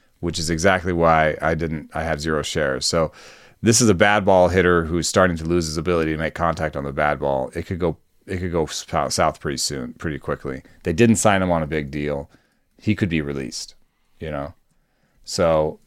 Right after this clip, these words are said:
Yepez, I think Yepez is coming for Dickerson's job, and I think he can take it.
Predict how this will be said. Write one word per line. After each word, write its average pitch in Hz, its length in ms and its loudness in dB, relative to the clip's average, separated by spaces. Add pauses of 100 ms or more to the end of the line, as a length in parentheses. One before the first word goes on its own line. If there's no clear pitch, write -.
Yepez, 104 640 2
I 104 120 2
think 107 180 2
Yepez 98 280 4
is 78 140 -6
coming 104 220 0
for 85 100 -2
Dickerson's 80 480 -4
job, 73 420 -2 (140)
and 82 140 -6
I 76 160 -4
think 92 200 -6
he 82 140 -8
can 78 140 -10
take - 240 -8
it. - 100 -18